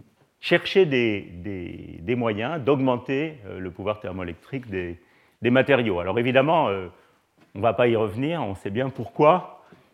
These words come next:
la recherche sur la thermoélectricité peut intéresser ce, ce genre de gens, ainsi que toutes sortes d'autres d'ailleurs.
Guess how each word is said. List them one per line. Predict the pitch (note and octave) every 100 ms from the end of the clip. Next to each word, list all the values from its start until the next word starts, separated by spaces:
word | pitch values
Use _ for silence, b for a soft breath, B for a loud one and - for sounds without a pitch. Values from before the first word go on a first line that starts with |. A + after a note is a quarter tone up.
| _
la | G#2+
recherche | A2 G#2+ C3+ -
sur | A#2
la | G#2+
thermoélectricité | G#2+ G#2+ G#2+ G#2 - - G#2 G2+ B2
peut | A#2+ D3+ C#3
intéresser | A2 G#2 G#2 G#2 - A#2+
ce, | - F#2 F2 -
ce | G#2+
genre | G2 G#2+
de | F2+
gens, | F2 A#2+ G3
ainsi | A#2 F2+ - G2+
que | F2
toutes | E2+ - -
sortes | - F2+
d'autres | F2 D#3+ E3+ -
d'ailleurs. | F#2+ A#2 D3 F#3 C3+